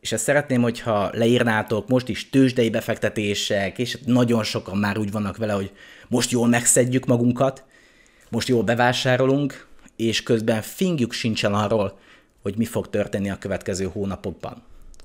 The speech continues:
Úgyhogy, ha csak nem érzed borzasztóan nagyon okosnak magad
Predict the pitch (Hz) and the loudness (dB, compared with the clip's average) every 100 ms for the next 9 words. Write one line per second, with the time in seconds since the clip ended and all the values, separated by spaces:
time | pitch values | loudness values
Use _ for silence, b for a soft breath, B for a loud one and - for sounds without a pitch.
0 | _ b b b b b b b b - | _ b b b b b b b b -6
1 | 117 117 - - 127 123 117 - - - | -2 -2 -4 -2 2 2 2 -6 -10 -2
2 | 143 143 143 123 117 120 104 - 135 139 | 0 0 2 4 4 4 0 2 2 4
3 | 131 131 117 113 110 104 110 - 104 - | 4 4 4 4 2 0 -2 -2 -4 -2
4 | 110 151 160 | 2 2 2